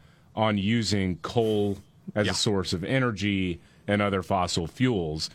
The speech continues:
Speaker 1: And when it comes to carbon emissions, it's not even close who the biggest offender is in the world. So what is Joe Biden going to do that will somehow nullify China and then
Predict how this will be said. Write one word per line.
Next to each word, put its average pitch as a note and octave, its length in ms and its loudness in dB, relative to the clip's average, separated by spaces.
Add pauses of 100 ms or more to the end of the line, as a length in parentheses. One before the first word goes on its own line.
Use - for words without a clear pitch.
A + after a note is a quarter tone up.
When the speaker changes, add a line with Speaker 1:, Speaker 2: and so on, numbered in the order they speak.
(240)
Speaker 1:
And G#2 180 2
when G#2+ 100 0
it G#2 120 -4
comes C#3+ 240 -2
to - 80 -6
carbon F3 360 0
emissions, G#2 640 0 (640)
it's D3 320 0
not C3+ 240 2
even G2+ 220 -2
close E3 640 -4
who C3 180 2
the G#2 100 -2
biggest G2 440 -2
offender A#2+ 520 -2
is E2+ 200 -4
in F#2 80 0
the F#2 60 -2
world. A2 500 -2 (340)
So D3 180 2
what C3 520 0 (360)
is B2+ 220 0
Joe C#3+ 240 2
Biden C#3+ 540 0
going B2 400 2
to - 120 -6
do G#2+ 720 0 (760)
that B2+ 220 2
will B2 180 2
somehow C3+ 640 0
nullify C3+ 920 2
China A2 760 0 (1000)
and B2 260 2
then B2 380 2